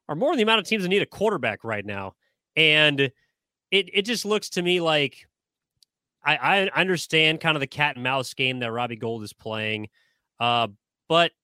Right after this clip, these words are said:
you know, if you're San Francisco, maybe you feel confident you can go out and,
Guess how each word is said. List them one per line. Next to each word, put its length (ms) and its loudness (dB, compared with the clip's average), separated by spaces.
you 100 -4
know, 80 -2
if 160 -4
you're 80 -8
San 260 -2
Francisco, 760 -2
maybe 200 2
you 80 -2
feel 180 0
confident 560 -2
you 100 -6
can 280 0
go 140 0
out 160 4
and, 160 -4